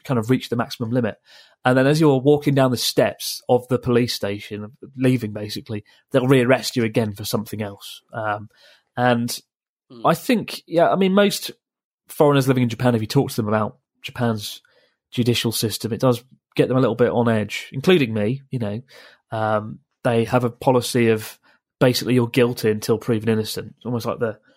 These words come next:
Speaker 1: opposite of, uh, of what we know, um, in the West.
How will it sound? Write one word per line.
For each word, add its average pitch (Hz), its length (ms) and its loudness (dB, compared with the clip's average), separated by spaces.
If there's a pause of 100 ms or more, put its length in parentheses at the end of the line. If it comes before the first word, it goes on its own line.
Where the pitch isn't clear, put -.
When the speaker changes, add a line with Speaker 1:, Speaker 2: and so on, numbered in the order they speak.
(240)
Speaker 1:
opposite 127 560 2 (320)
of, 117 320 0
uh, 113 320 4
of 127 140 -4
what 123 140 2
we 120 120 4
know, 113 260 2 (520)
um, 110 340 2
in 113 80 -4
the 117 60 0
West. 117 520 0